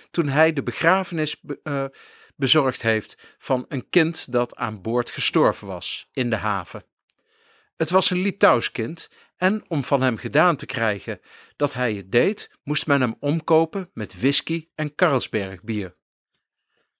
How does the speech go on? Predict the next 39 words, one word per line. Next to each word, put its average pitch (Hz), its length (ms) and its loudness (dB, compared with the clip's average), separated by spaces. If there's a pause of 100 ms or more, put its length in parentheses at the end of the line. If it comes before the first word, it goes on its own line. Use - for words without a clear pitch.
(120)
Dat 226 160 -2
hij 139 120 2
bij 110 160 2
het 95 160 -8
kind 151 420 0
in 117 100 -10
de 95 140 -10
doodskist 147 500 0
stopte 123 520 -2 (200)
en 156 200 2
zo 110 260 0
New 123 200 2
York 131 320 4
binnen 101 260 -4
wist 101 220 -4
te - 60 -6
smokkelen. 101 480 -4 (360)
Van 151 240 -2
dien 254 200 2
tijd 196 320 0
af 156 260 -4
is - 220 -2
hij 131 100 0
een 143 80 0
soort 147 260 0
vriend 160 320 0
van 110 140 -2
de 110 60 -4
Lituania. 113 880 -2 (540)
Zijn 151 260 4
dochter 240 300 4
was 185 200 -2
onderweg 156 420 -2
verliefd 156 440 -2
geraakt 98 400 -6
op 104 160 -12
de 110 80 -2
misdadige 110 640 0
Jood, 110 340 -4